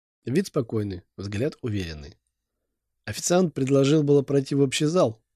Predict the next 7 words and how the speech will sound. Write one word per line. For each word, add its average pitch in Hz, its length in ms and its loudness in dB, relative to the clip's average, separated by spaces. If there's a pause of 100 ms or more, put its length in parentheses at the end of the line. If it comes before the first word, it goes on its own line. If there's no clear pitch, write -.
(100)
но 147 160 2
посетитель 143 680 -4
неожиданно 113 600 0
не 110 120 0
согласился. 117 760 -6 (920)
Верхний 135 420 4
этаж. 110 380 -4